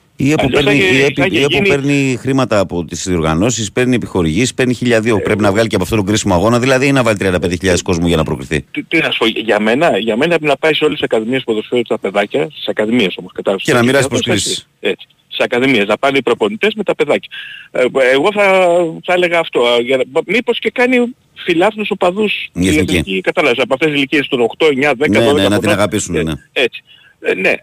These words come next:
Speaker 2: αλλά το, από αυτό μέχρι το Μελισανίδη που έχει φτιάξει την ίδια σύμβαση που έχει φτιάξει ο Κόκαλης είναι άλλο καπέλο.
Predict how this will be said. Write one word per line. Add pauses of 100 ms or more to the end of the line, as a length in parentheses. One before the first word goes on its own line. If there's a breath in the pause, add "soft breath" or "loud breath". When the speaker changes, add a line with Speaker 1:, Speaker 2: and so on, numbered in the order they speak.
Speaker 2:
αλλά (100)
το,
από
αυτό
μέχρι
το
Μελισανίδη
που
έχει
φτιάξει
την
ίδια
σύμβαση
που
έχει
φτιάξει
ο
Κόκαλης
είναι
άλλο
καπέλο.